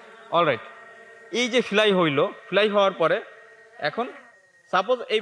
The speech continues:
পজিশনে থাকছে, আপনারা এখন, আহ, আপনি এই পজিশনে আনলেন, আপনার কাছাকাছি আনলেন, আনার পরে নিচে দিয়ে এইভাবে ধরবেন, এইভাবে ধরে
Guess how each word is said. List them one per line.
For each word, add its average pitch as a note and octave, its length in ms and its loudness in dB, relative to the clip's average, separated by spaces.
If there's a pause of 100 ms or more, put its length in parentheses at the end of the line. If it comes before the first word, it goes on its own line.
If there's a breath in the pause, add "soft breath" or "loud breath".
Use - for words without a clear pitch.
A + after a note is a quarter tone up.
পজিশনে G3 400 -6
থাকছে, C#3 280 -8 (360)
আপনারা G3+ 280 -6 (160)
এখন, A#3+ 160 -6 (580)
আহ, D3+ 360 4 (1400)
আপনি A#3 180 -10 (120)
এই B3 140 0
পজিশনে B3 340 -6
আনলেন, E3 320 -2 (120)
আপনার G3 220 -12
কাছাকাছি A3 420 -6 (100)
আনলেন, A#3+ 200 -6 (120)
আনার A#3 240 -4
পরে A#3+ 160 -2 (200)
নিচে G#3+ 180 -10 (100)
দিয়ে A#3+ 220 -10
এইভাবে G#3+ 320 -4
ধরবেন, C#3 300 -8 (1700)
এইভাবে G3 300 -4 (140)
ধরে A3 220 0